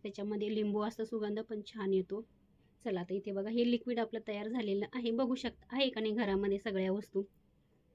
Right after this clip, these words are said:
आता तुम्ही ना एक डबा घासून बघा ह्या लिक्विडनं. आणि इथे ना आपल्याला आहे ना घासायला आहे ना ताराच्या घासणीनं नाही घासायचे डबे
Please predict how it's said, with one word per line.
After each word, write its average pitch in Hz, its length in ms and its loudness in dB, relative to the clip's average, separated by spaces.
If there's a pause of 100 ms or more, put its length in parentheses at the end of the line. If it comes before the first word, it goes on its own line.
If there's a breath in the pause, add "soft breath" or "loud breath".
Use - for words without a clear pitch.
(160)
आता 240 140 -2
तुम्ही 277 280 4
ना 254 100 8
एक 233 160 6
डबा 208 220 4
घासून 220 340 4
बघा 208 160 0
ह्या 208 180 0
लिक्विडनं. 202 500 0
आणि 214 280 0
इथे 220 220 0
ना 208 100 0
आपल्याला 196 280 -2
आहे 202 80 0
ना 208 60 0
घासायला 214 460 -2
आहे 214 100 0
ना 208 80 -2
ताराच्या 254 500 2
घासणीनं 233 460 4
नाही 233 180 6
घासायचे 196 520 0
डबे 196 280 2